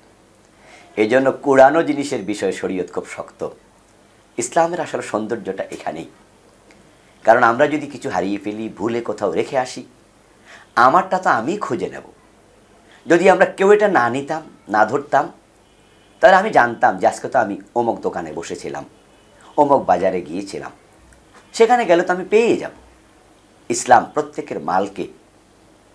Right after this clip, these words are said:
খুঁজে পাওয়া সুনিশ্চিত করতে চায়। এই জন্য কুড়িয়ে পাওয়া জিনিস গ্রহণ করবেন না, করলে এলান করা ওয়াজিব।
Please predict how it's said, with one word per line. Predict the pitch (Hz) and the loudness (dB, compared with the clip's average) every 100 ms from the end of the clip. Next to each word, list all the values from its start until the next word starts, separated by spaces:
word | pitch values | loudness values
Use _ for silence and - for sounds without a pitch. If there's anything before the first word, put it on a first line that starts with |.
| _ - | _ -8
খুঁজে | - 151 160 | -4 -2 0
পাওয়া | 95 82 | 2 0
সুনিশ্চিত | - 101 117 - - - | -2 -6 -6 -8 -14 -16
করতে | - - | -20 -20
চায়। | - - - _ _ _ _ _ _ _ _ - | -20 -20 -20 _ _ _ _ _ _ _ _ -2
এই | 117 | 2
জন্য | 139 151 | 4 2
কুড়িয়ে | 160 139 139 135 | -2 -2 0 0
পাওয়া | 123 113 | 6 6
জিনিস | 92 104 156 196 - _ _ _ _ - | 4 0 0 -2 -10 _ _ _ _ -8
গ্রহণ | 101 113 | -2 -2
করবেন | 110 143 170 | 2 4 4
না, | 185 202 - _ _ _ _ _ - - - | 2 -4 -4 _ _ _ _ _ -20 -18 0
করলে | 180 226 226 | 2 6 8
এলান | 131 113 104 | 8 6 2
করা | 98 87 | 0 -2
ওয়াজিব। | 78 73 71 | -2 -6 -12